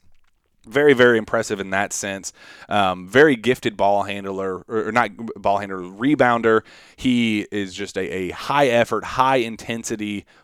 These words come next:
player. Um, averaged eleven point seven points, ten rebounds per game as a junior last year. Uh, helped lead hi-, helped lead Camden Hei-, Ham-,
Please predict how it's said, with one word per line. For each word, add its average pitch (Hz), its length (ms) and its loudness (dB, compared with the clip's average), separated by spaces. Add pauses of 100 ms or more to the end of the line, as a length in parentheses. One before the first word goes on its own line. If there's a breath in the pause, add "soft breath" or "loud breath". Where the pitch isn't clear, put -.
player. 101 640 0 (300 soft breath)
Um, 92 580 0 (180)
averaged 113 520 4 (180)
eleven 123 440 4
point - 320 -6
seven 127 420 0
points, 120 520 -6
ten 151 320 -4
rebounds 120 440 2
per 113 140 -6
game 107 260 -2
as 92 100 -6
a 92 80 -4
junior 104 480 -8
last 98 440 -2
year. 95 340 -6 (320 loud breath)
Uh, 95 360 -2 (260)
helped 131 280 4
lead 110 540 -2
hi-, 110 180 -4 (440)
helped 117 200 2
lead 110 240 -2
Camden 107 280 -10
Hei-, 104 240 -2
Ham-, 120 280 -8